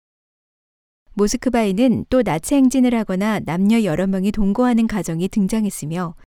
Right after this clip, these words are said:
강간 사건도 수시로 발생했다.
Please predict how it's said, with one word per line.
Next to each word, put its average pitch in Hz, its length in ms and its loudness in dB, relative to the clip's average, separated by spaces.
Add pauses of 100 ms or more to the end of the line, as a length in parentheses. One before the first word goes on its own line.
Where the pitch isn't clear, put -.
(480)
강간 220 360 0
사건도 196 680 -4
수시로 277 400 -4
발생했다. 190 800 -6